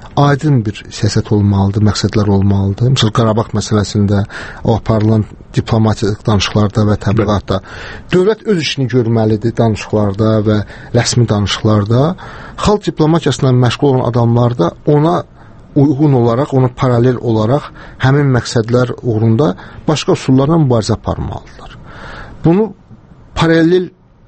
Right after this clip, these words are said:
eyni məqsədə doğru gedən bir proseslər olmalıdır. Bu olmayanda heç bir nəticə də olmur. Dövlət əgər müharibəyə hazırlaşırsa, bir qrup xalq diplomatiyasını həyata keçirən hansısa bir, e, ictimai qurumlar gedib nəyi dəyişə bilərlər burada?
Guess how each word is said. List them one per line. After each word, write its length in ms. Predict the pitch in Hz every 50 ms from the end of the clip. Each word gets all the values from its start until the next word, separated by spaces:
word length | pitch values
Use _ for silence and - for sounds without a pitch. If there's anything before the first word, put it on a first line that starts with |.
| -
eyni 460 | - 170 180 190 185 170 165 160 160 156 - - _ _ _ _ - - - - - - - -
məqsədə 480 | 135 131 135 - - - 131 120 135 123
doğru 420 | - 127 117 113 113 120 127 131
gedən 320 | - - 117 117 117 120 117
bir 80 | 110
proseslər 480 | - - 87 - - 95 - - 113 107
olmalıdır. 560 | 101 92 98 101 104 95 90 101 - - - - - - - - - -
Bu 100 | 247 247 254
olmayanda 360 | 262 240 240 226 202 180 190
heç 180 | 185 190 185 -
bir 120 | 185 180
nəticə 280 | 185 170 - - 190 175
də 60 | - 127
olmur. 440 | - 101 98 82 - - - - - - - - - - - - - - - - -
Dövlət 320 | 156 156 147 185 185 - 151
əgər 240 | 156 127 151 127
müharibəyə 540 | 120 131 139 139 139 139 135 123 147 147 143
hazırlaşırsa, 640 | 135 117 131 127 120 110 - - 123 - - 139 143 143 - - - - - - - - -
bir 140 | 165 160 139
qrup 220 | 123 127 127 117 -
xalq 240 | - - 143 131 -
diplomatiyasını 1300 | - 123 - 131 123 117 127 127 - - 117 - - 123 120 113 - - - - - - - 120 127 127 127 120 113 107 113 117 123
həyata 220 | 123 117 - 123
keçirən 440 | - 131 113 - - - 127 120 120
hansısa 360 | 117 120 120 113 - - 113 107 110
bir, 140 | 113 104 - - - - - - -
e, 80 | 120
ictimai 440 | 117 - - - - 127 120 120 123 123
qurumlar 400 | - 120 120 117 117 120 120 120
gedib 240 | - 113 123 117 -
nəyi 200 | 139 151 - 165
dəyişə 300 | 151 120 104 - - 107 107
bilərlər 320 | 107 104 104 104 107 107
burada? 220 | 117 117 123 226